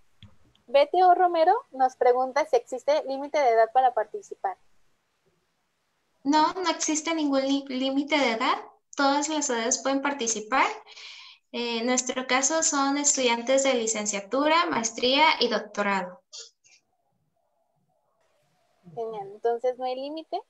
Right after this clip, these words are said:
Speaker 1: Eh, nada más que sean de U D G Virtual, es un, en un pregrado o el posgrado. Y creo que con eso, ¿no? Y tengan una idea y toda la, la actitud para poder participar aquí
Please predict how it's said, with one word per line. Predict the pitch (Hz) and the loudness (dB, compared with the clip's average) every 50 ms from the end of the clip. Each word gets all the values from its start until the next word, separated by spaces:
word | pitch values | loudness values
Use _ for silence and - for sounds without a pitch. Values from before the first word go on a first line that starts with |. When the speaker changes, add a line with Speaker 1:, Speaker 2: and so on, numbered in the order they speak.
| _ _ _ - - - _ _ _ _ _ _ _ | _ _ _ -20 -20 -20 _ _ _ _ _ _ _
Speaker 1:
Eh, | - 226 226 226 226 220 214 214 | -6 -4 -4 -2 -4 -4 -2 0
nada | 233 240 247 | 0 0 2
más | 247 254 254 - | 2 0 -2 -2
que | 269 254 | -8 -4
sean | - 254 247 247 247 247 247 - _ _ _ _ _ _ _ _ | 0 2 2 2 0 -4 -8 -14 _ _ _ _ _ _ _ _
de | 220 226 | 4 6
U | 233 240 | 6 6
D | 277 285 | 6 2
G | 294 294 277 | 0 -6 -8
Virtual, | 302 - - 285 294 330 392 - _ _ _ _ _ _ _ _ _ | -8 -6 -2 0 0 0 -2 -4 _ _ _ _ _ _ _ _ _
es | - 233 233 - | -6 -6 -4 -2
un, | 240 240 | -4 -2
en | 247 254 254 262 | -2 -4 -4 -6
un | 269 269 | -10 -4
pregrado | - 285 269 269 285 277 269 277 285 294 302 311 | 0 0 0 2 4 4 4 4 4 2 -2 -2
o | 294 262 226 214 | 0 0 0 0
el | 208 214 | 0 -4
posgrado. | - 196 208 - - 226 254 269 294 320 - - _ _ _ _ _ _ _ _ _ _ _ _ _ _ _ _ | -6 -8 -10 -4 -2 0 0 0 0 -2 -4 -6 _ _ _ _ _ _ _ _ _ _ _ _ _ _ _ _
Y | 240 240 240 240 233 233 226 226 226 220 220 220 220 214 208 202 202 _ _ _ _ _ _ _ _ | -8 -6 -6 -4 -4 -4 -2 -2 -2 -2 -2 -2 -2 -4 -6 -10 -14 _ _ _ _ _ _ _ _
creo | 262 277 277 | -8 -6 -6
que | 311 302 | -6 -6
con | - 262 240 247 | -6 -4 -4 -4
eso, | 247 240 226 | -6 -6 -8
¿no? | 226 247 | -10 -8
Y | 240 | -4
tengan | - 240 247 262 262 269 | -4 -2 -2 -2 -4 -4
una | 277 285 285 | -6 -6 -6
idea | 277 277 294 302 311 | -6 -4 -4 -4 -6
y | 294 | -6
toda | - - 262 254 262 269 277 | -2 0 0 2 2 2 2
la, | 277 269 254 240 226 - - | 2 2 2 2 0 -2 -2
la | 220 233 | -2 -2
actitud | 233 - - 226 220 - 254 247 - | -2 -2 -8 -12 -8 -6 -6 -6 -2
para | - 247 247 240 | 0 2 2 2
poder | 233 - 220 208 208 208 - | 0 -2 -4 -6 -6 -8 -8
participar | 220 214 - 220 214 - 180 - 185 185 190 | -10 -10 -10 -14 -14 -14 -14 -12 -10 -10 -10
aquí | 196 196 - | -12 -14 -18